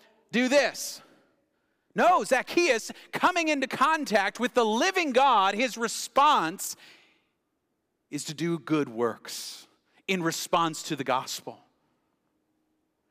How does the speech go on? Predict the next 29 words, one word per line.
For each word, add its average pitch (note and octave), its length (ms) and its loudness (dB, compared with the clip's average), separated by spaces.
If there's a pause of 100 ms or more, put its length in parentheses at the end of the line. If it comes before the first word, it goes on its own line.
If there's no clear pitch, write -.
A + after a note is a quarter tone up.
(140)
You F3 100 0
remember, F#3+ 500 2
if D#3+ 80 -2
you E3 80 -8
go G3+ 80 4
back G#3 160 2
to - 60 -16
the G3+ 80 0
rich F#3+ 180 -2
young F#3 140 -2
ruler, G#3+ 400 2 (160)
he A#3 100 0
walks A3+ 320 2
up A#3 280 4
and E3+ 100 -4
Jesus F#3+ 280 -6
says, G3+ 440 0
"Here's A3+ 260 -4
the G#3 80 0
law." F#3+ 420 0 (840)
And C#3+ 100 -6
he D#3 60 -4
goes, D3 280 -4
"Oh, E3+ 80 2
I'm, D#3+ 220 -2 (260)
I'm E3+ 140 -2
good F#3 200 0
on A2 120 -6
those. B2+ 320 -6